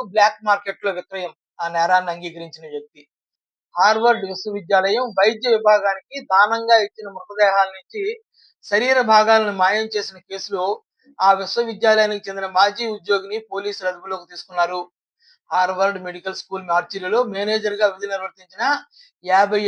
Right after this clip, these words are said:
ఏళ్ల సెడ్రిక్ లాడ్జ్ అనే వ్యక్తి రెండు వేల పద్దెనిమిది, రెండు వేల ఇరవై మధ్య మృతదేహాల నుంచి అవయవాలను వేరు చేసి బ్లాక్ మార్కెట్లో అమ్మినట్లు అధికారులు పేర్కొన్నారు. సెడ్రిక్ లాడ్జ్కు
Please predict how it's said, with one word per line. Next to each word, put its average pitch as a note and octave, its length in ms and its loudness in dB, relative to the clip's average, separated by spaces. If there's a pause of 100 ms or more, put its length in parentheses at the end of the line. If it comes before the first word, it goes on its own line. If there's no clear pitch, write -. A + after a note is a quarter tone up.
ఏళ్ల F#3+ 160 0
సెడ్రిక్ A3 520 -2
లాడ్జ్ G3+ 260 4
అనే G3+ 200 -4
వ్యక్తి F#3 300 -12 (580)
రెండు F#3 220 -4
వేల F#3+ 180 2
పద్దెనిమిది, G3+ 600 -4
రెండు G3+ 240 -2
వేల G3+ 160 0
ఇరవై F#3+ 220 -2 (100)
మధ్య G3+ 360 -2
మృతదేహాల G#3 560 4 (100)
నుంచి G#3+ 240 -8 (600)
అవయవాలను A3+ 640 2
వేరు G#3 140 2
చేసి G#3 320 -6
బ్లాక్ G#3+ 360 0
మార్కెట్లో G3+ 400 -4
అమ్మినట్లు F#3+ 500 -6
అధికారులు G3+ 500 0
పేర్కొన్నారు. F#3 540 -2 (680)
సెడ్రిక్ F3+ 400 -6
లాడ్జ్కు F3+ 380 2